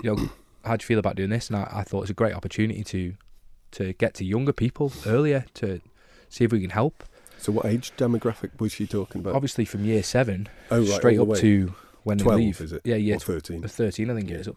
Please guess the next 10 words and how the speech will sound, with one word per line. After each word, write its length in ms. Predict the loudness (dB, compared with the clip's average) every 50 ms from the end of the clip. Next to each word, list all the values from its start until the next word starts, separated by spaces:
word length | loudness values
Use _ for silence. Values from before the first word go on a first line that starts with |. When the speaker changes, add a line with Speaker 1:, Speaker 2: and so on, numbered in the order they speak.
| -14 -12 -6
Speaker 1:
Yeah, 140 | -4 -4 -4
thirteen. 480 | -2 0 -2 -2 0 0 -2 -2 -2 -4 -8 -18 -16 -8 -4
Um, 420 | -2 -2 0 0 -2 -2 -4 -6 -8 _ _ _ _ -20 _ _ _ _ -4
and 120 | -4 -4 -2
it's 80 | -4
just 140 | -6 -8 -2
been 260 | -2 0 0 0 -2 -6 -14 _ _ _ _ _ _ _ -10 -6
unbelievable. 640 | -4 -2 0 0 0 0 0 -2 -2 -4 -6 -6 -8 -14 -20 -20 _ _ _ -8
Speaker 2:
Mm. 40 | -6
Speaker 1:
Like, 160 | -6 -6 -8